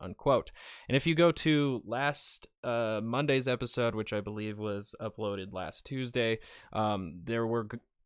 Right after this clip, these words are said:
the last Militia Watch update was going over a bit of the messaging that Kelly Meggs had done over the Signal app.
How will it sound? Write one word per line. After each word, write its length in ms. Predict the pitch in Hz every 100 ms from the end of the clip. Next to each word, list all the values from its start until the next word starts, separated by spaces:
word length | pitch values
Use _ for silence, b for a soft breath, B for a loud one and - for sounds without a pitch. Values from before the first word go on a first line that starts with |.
| _
the 240 | 131 127 113
last 340 | 113 120 -
Militia 340 | 120 117 110 110
Watch 360 | 107 107 - -
update 360 | 113 - 110
was 200 | 92 107
going 260 | 113 113 110
over 300 | 113 113 113
a 40 |
bit 160 | 107 117
of 120 | 107
the 60 | 110
messaging 560 | 113 117 117 117 113
that 200 | 110 101
Kelly 260 | - 113 107
Meggs 300 | 107 107 104
had 220 | 113 104
done 240 | 104 104 104
over 260 | 110 107
the 140 | 101 -
Signal 560 | - 147 156 156 151
app. 300 | - 139 139